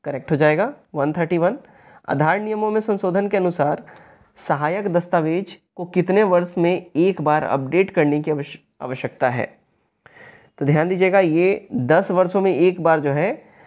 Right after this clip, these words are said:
आधार नियमों के संशोधन के हिसाब से अपने, अ, डाटा को अपडेट करने की आवश्यकता है। एक सौ बत्तीस, किस भारतीय राज्य ने दस नवंबर दो हज़ार बाईस को बाजरा दिवस के रूप में मनाया है? तो बाजरा दिवस के रूप में मनाया है उड़ीसा ने।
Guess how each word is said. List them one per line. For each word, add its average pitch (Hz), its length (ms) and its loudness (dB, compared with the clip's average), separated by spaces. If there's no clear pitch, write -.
आधार 151 340 0
नियमों 175 320 0
के 180 100 -2
संशोधन 175 440 0
के 175 100 -2
हिसाब 151 300 0
से 233 340 0
अपने, 170 420 2
अ, - 140 -8
डाटा 139 520 2
को 165 100 0
अपडेट 139 260 0
करने 143 220 -2
की 139 60 -4
आवश्यकता 123 400 -6
है। - 200 -8
एक 151 100 -2
सौ 180 100 2
बत्तीस, 180 400 0
किस 254 160 2
भारतीय 185 440 2
राज्य 165 280 2
ने 175 100 0
दस 175 240 0
नवंबर 180 180 0
दो 156 100 4
हज़ार 156 200 4
बाईस 151 320 0
को 143 260 2
बाजरा 139 440 2
दिवस 151 300 -4
के - 120 -6
रूप 139 140 0
में 143 100 4
मनाया 120 300 0
है? 127 140 -12
तो 131 60 0
बाजरा 135 300 2
दिवस 180 240 -2
के - 80 -2
रूप 185 120 2
में 196 80 -2
मनाया 175 340 0
है 196 360 -2
उड़ीसा 131 380 -2
ने। - 180 -6